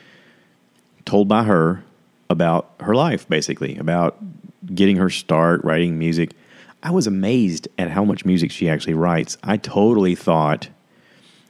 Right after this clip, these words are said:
that she had written her first stuff, and then after that, she was working with, like, one of those music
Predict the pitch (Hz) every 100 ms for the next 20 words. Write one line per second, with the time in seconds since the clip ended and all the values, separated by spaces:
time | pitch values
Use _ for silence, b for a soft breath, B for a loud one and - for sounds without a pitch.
0 | - 90 - 104 95 87 92 82 85 80
1 | 92 87 - 87 80 76 - 95 87 82
2 | 80 85 80 78 - 87 80 71 78 76
3 | 76 73 - B B B B 85 80 76
4 | 85 82 78 76 78 85 85 80